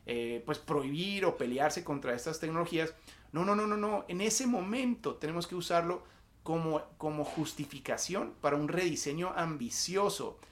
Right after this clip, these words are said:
que va a implicar incomodidad para los usuarios, eh, tradicionales de la calle, pero pues tenemos ahora una justificación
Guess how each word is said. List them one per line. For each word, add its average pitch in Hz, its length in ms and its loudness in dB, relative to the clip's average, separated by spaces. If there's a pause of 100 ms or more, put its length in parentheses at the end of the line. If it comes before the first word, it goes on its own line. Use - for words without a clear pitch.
(160)
que 147 140 2
va 135 60 6
a 147 40 4
implicar 202 880 0
incomodidad 165 800 2
para 190 160 4
los 160 160 2
usuarios, 147 560 0 (120)
eh, 113 600 -4
tradicionales 131 640 -2
de 147 80 4
la 110 280 0
calle, 175 400 6 (380)
pero 147 260 4
pues 135 140 -6
tenemos 156 300 -2
ahora 147 260 8
una 170 400 2
justificación 135 720 -6